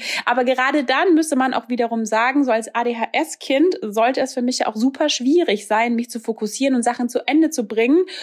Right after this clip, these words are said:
Und genau das kann ich trotzdem. Und ich bin M G eins drei, das heißt die Einserlinie, die immer tief, tief, tief, tief, tief gehen will, die trotzdem Sachen zu Ende bringt und Sachen anschiebt. Und da sind wir jetzt bei diesem Punkt Energie.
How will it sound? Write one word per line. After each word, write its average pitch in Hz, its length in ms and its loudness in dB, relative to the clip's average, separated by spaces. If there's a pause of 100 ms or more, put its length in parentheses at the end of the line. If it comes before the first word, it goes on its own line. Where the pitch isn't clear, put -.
(260)
Und 240 180 0
genau 247 300 2
das 247 260 -2
kann 254 160 -2
ich 247 140 -2
trotzdem. 214 680 0
Und 214 80 0
ich 214 120 -6
bin 247 160 2
M 240 260 0
G 262 380 2
eins 240 320 -2
drei, 233 280 2
das 269 140 -2
heißt 240 220 -2
die 240 100 -4
Einserlinie, 247 580 2
die 220 100 -2
immer 254 200 2
tief, 285 300 2
tief, 277 260 0
tief, 277 260 0
tief, 269 280 -2
tief 311 320 2
gehen 220 260 2
will, 247 300 4 (340)
die 254 100 0
trotzdem 294 580 0
Sachen 226 260 0
zu - 120 -2
Ende 240 260 0
bringt 262 280 0
und 226 140 -2
Sachen 233 320 -4
anschiebt. 240 680 0
Und 202 80 -8
da 233 140 2
sind 277 140 4
wir 285 80 4
jetzt 254 140 -4
bei 226 100 0
diesem 214 240 -4
Punkt 294 380 2
Energie. 226 680 2